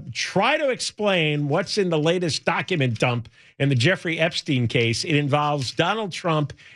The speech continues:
and some really explicit sexual details, uh, that one of the girls had told in detail to a lawyer some years ago. Uh, Bill Clinton also. Uh, th-, th-, there's this one girl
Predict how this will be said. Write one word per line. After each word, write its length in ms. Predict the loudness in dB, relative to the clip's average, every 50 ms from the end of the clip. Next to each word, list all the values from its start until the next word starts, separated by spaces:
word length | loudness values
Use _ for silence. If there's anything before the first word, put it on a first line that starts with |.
| -4 _
and 140 | 0 0 0
some 300 | 0 0 0 2 2 2
really 500 | 4 4 4 4 2 2 0 -2 -2 -4
explicit 800 | -4 -4 -4 -6 -6 -2 0 2 2 2 0 0 0 0 -2 -2 _ _ -6
sexual 560 | -6 -2 0 -2 -2 -2 -4 -2 0 0 2
details, 800 | 2 0 0 0 0 0 2 2 2 2 2 0 0 -2 -4 -6 _ _ _ _ _ _ _ _ 0
uh, 420 | 2 2 4 4 4 2 2 2
that 240 | 2 0 0 0 0
one 180 | 0 2 2
of 80 | 2 0
the 80 | 0 0
girls 720 | 2 2 2 2 2 0 0 -2 -2 -4 -4 -6 -8 _ _ _ _ _
had 260 | _ -2 -2 -2 -4
told 360 | -2 0 0 2 2 0 -2 -2
in 200 | 0 0 0 2
detail 500 | 2 0 -2 -2 0 0 0 0 0 -2
to 200 | -4 -4 -2 0
a 40 | 2
lawyer 420 | 2 2 2 2 2 0 0 -2
some 280 | -4 -2 0 0 0 2
years 300 | 2 2 2 2 2 0
ago. 360 | 0 0 0 0 0 -2 -4 -6 -10 -20 -20 -20 -20 -10 _ 0
Uh, 200 | 2 2 2 2
Bill 280 | 2 2 2 0 0
Clinton 560 | -6 -4 0 2 2 2 2 0 0 0 0
also. 680 | 0 0 0 0 0 0 -2 0 0 0 0 0 -2 -4 -10 _ _ _ _ _ _ _ _
Uh, 500 | 0 0 2 2 0 -2 -2 -4 -6 -2 0
th-, 200 | 0 0 2 0
th-, 160 | -2 0 2
there's 180 | 0 0 0 0
this 180 | -4 -2 0
one 260 | 2 2 2 2 0 0
girl 460 | 0 0 2 2 0 0 -2 -4